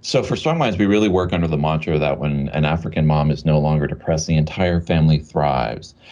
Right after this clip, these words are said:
And the other point is, you know, as I said, mental health funding, uh, in Africa is so limited.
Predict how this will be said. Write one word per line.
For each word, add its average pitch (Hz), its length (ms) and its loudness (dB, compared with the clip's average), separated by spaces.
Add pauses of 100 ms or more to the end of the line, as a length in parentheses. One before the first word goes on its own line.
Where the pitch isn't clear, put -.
(580)
And 147 160 4
the 156 100 4
other 180 180 4
point 98 360 0
is, 87 300 0
you 104 80 -6
know, 98 120 2
as 101 100 -2
I 104 60 0
said, 98 320 -2
mental 117 360 0
health 98 300 -2
funding, 71 540 -2
uh, 55 540 -4
in 69 160 -4
Africa 69 440 -2
is 78 220 -2
so 107 380 0
limited. 82 760 0